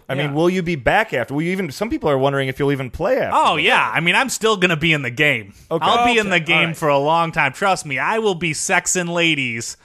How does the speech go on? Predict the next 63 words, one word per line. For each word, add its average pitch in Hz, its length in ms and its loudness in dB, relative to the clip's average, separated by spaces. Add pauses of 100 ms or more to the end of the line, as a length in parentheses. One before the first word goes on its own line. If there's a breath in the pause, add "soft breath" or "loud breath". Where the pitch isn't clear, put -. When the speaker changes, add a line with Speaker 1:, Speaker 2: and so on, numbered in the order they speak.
(240 soft breath)
Speaker 3:
for 156 140 -4
a 143 100 4
long 170 420 0
time, 151 280 -2
well 202 320 0
into 156 160 -2
my 135 320 0
Speaker 2:
Uh, 165 180 0
Speaker 3:
nineties, 160 800 2
Speaker 2:
uh, 214 160 0
Speaker 3:
maybe 220 100 -2
Speaker 2:
real, 302 120 0
Speaker 3:
even 285 120 2
Speaker 2:
uh, - 80 2
Speaker 3:
a - 40 -2
hundred. 285 440 0
Speaker 2:
uh, 262 60 0
Speaker 1:
No, 208 180 2
and, 196 100 -2
Speaker 2:
Tiger, 208 280 0
Speaker 1:
and 190 100 0
Speaker 2:
real 214 160 -2
Speaker 3:
I 196 140 2
will, 220 160 2
Speaker 2:
quick. 180 100 2
Speaker 3:
I've 185 260 -2
got 202 120 0
Speaker 1:
Right, 160 160 0
Speaker 3:
game, 175 340 0
Speaker 1:
right, 196 140 2
Speaker 3:
and - 20 0
I 185 100 0
will 180 120 2
Speaker 1:
no, 165 80 0
no, 156 60 2
no, 143 60 0
Speaker 3:
continue 247 280 0
Speaker 1:
we, 175 60 2
Speaker 3:
to 156 60 4
have 151 300 0
game. 135 460 0
Speaker 1:
we 202 100 -2
understand 175 400 -2
that. 147 80 2
Speaker 3:
But 165 80 2
after 202 240 0
the 180 60 0
Speaker 1:
It's 170 80 -2
Speaker 3:
back 175 220 4
Speaker 1:
not 135 80 0
Speaker 3:
surgery, 107 480 -6
so. - 200 -6
Speaker 2:
We 440 80 4
were 427 140 4
more 277 200 4
specifically 202 500 -4
referring 170 260 -4
to 117 80 -8
golf, 139 480 -4
though. - 320 -18 (100)
Speaker 3:
Oh, 240 140 0 (480)
Speaker 1:
Yeah. 254 80 -10
Speaker 3:
golf. 269 500 -2